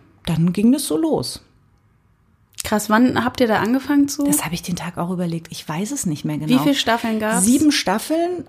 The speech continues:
Speaker 1: und, ähm,
Speaker 2: Ja.
Speaker 1: ich glaube so zwei dreizehn, zwei vierzehn.
Speaker 2: Ja, ja.
Speaker 1: Weil es kamen dann relativ regelmäßig eine pro Jahr
Speaker 2: Mhm.
Speaker 1: und am Anfang waren's irgendwie zwei und drei und vier kamen dann auch irgendwie näher zusammen. Aber ich würd jetzt so sagen, zwei dreizehn, zwei vierzehn?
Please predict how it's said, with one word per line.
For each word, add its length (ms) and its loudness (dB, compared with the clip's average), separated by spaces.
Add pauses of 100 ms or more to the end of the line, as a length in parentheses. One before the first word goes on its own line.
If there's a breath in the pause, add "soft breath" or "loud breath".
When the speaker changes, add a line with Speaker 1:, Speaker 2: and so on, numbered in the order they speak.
Speaker 1:
und, 300 2
ähm, 100 0
Speaker 2:
Ja. 400 2
Speaker 1:
ich 160 -6
glaube 260 2
so 140 0
zwei 240 0
dreizehn, 500 -2
zwei 160 -4
vierzehn. 640 0 (180 soft breath)
Speaker 2:
Ja, 80 -2
ja. 140 -4 (240)
Speaker 1:
Weil 80 0
es 80 0
kamen 280 4
dann 240 4
relativ 500 0
regelmäßig 560 2
eine 160 -2
pro 240 -8
Jahr 560 -6
Speaker 2:
Mhm. 180 4
Speaker 1:
und 120 6
am 100 4
Anfang 360 2
waren's 200 0
irgendwie 380 -2
zwei 680 2
und 220 2
drei 260 0
und 120 0
vier 300 4
kamen 260 -2
dann 120 -2
auch 120 -4
irgendwie 380 0
näher 440 4
zusammen. 280 2
Aber 80 -2
ich 140 -6
würd 120 -2
jetzt 140 0
so 80 -2
sagen, 280 -4
zwei 160 -10
dreizehn, 400 -6
zwei 160 -6
vierzehn? 380 -10